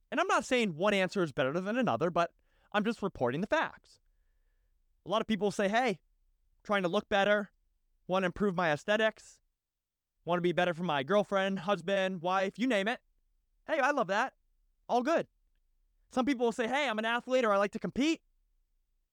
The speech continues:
I know training, lifting weights, running, we go gym," right? "I know all of that will give me the competitive edge." Hell yeah. Hoorah. Some people say, "Hey, chemically, I just feel better.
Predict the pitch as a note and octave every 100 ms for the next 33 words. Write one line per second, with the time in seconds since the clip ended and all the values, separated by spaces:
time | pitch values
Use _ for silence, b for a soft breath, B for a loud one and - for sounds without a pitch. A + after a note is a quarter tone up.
0 | _ _ F3+ G#3 G#3 - A3+ A3+ A3+ G#3
1 | F#3+ F#3 G#3+ A#3 A#3 - - _ _ D#3+
2 | G#3 A3 A3+ G3 F#3 F#3 G#3 A3+ A3+ B3+
3 | - G3 A3 - G#3 A#3+ G3+ F#3 F3 F3+
4 | D#3+ D3 E3 D#3+ E3+ - C3+ C3+ F#3 C4+
5 | D#3+ - - _ _ _ _ _ _ _
6 | _ G#3 A3+ E3+ G#2 - _ _ _ -
7 | F#3 F#3 A2+ - _ _ _ _ _ _
8 | _ _ _ _ _ B3+ E4 B3 A#3 A3+
9 | C4+ C4 E3 _ _ _ _ _ - G#3+
10 | A#3 B3+ C#4+ D#4 D4 _ _ _ _ _
11 | _ _ - G3 G4+ - A#3 F#4+ C#3+ G2